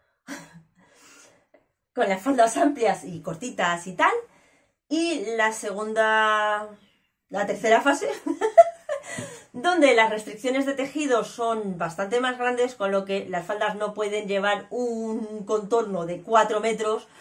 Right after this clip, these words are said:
y las estrechamos a hacer el mínimo como múltiplo. El, el, es decir, dentro de la movilidad de una persona dentro, porque claro, una falda muy estrecha, o, eh,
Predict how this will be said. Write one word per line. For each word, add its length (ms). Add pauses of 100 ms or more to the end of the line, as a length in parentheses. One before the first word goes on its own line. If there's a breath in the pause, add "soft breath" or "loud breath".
(360 loud breath)
y 300 (120)
las 240
estrechamos 640
a 80
hacer 480
el 460
mínimo 920 (1040)
como 240
múltiplo. 440 (420 loud breath)
El, 540
el, 420 (240)
es 120
decir, 260
dentro 280
de 80
la 100
movilidad 540
de 80
una 180
persona 340
dentro, 340
porque 200
claro, 240
una 160
falda 240
muy 180
estrecha, 480
o, 140
eh, 460